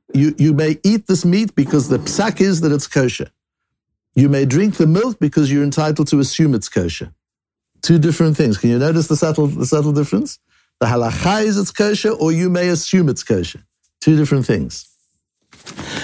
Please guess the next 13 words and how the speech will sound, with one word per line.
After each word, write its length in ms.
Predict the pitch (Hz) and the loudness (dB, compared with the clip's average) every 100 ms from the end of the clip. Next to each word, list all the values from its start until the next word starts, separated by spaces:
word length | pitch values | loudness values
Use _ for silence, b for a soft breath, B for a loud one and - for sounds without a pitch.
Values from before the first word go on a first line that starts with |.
| B B B - - | B B B -10 -2
Now, 140 | 131 127 | 0 2
the, 240 | 127 123 | 2 2
um, 300 | 117 117 117 | 0 0 -2
I 60 | 123 | -2
was 180 | 120 110 | -2 0
very, 260 | 139 151 | 2 2
very 240 | 131 127 123 | 2 2 0
excited 460 | 104 123 110 110 | -2 -2 0 0
in 80 | 101 | 0
the 80 | 101 | 0
early 240 | 110 107 | 0 0
hours 300 | 98 95 92 | 0 0 0
of 80 | 92 | -2